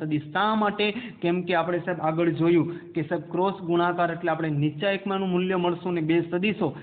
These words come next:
બે હાર અથવા બે સ્તંભ સમાન હોય તો આપણને મૂલ્ય શું મળે? ઝીરો. આ ગુણધર્મને આપણે ખાસ યાદ રાખશું.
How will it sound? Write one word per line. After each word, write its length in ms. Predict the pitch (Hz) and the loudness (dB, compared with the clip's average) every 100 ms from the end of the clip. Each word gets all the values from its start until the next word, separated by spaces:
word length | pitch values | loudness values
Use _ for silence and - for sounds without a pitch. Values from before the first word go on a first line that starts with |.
| - - | -16 -14
બે 220 | 139 151 175 | 0 2 2
હાર 400 | 135 139 160 170 | 4 4 4 4
અથવા 300 | 151 170 165 | 0 -2 0
બે 160 | 170 | 0
સ્તંભ 460 | 170 - 170 170 170 | 0 -2 0 0 -2
સમાન 360 | 151 165 180 | 0 2 2
હોય 380 | 170 160 175 156 - - - | 2 4 4 2 -2 -10 -12
તો 60 | 123 | -12
આપણને 240 | 127 147 | -8 -4
મૂલ્ય 360 | 139 139 139 151 | -2 -2 0 -2
શું 220 | 151 170 | -2 -4
મળે? 420 | 147 139 147 170 170 - - | -2 0 0 0 -4 -12 -12
ઝીરો. 300 | 131 156 170 | 0 2 2
આ 140 | 143 | 0
ગુણધર્મને 720 | 151 151 180 170 165 170 170 170 | 0 2 2 2 2 2 2 2
આપણે 300 | 156 160 156 | 0 0 -4
ખાસ 580 | - 151 160 160 - | -2 0 2 0 -2
યાદ 420 | 156 147 151 151 156 | -2 0 0 0 0
રાખશું. 640 | 147 147 - - 185 | 0 -2 -4 -2 -2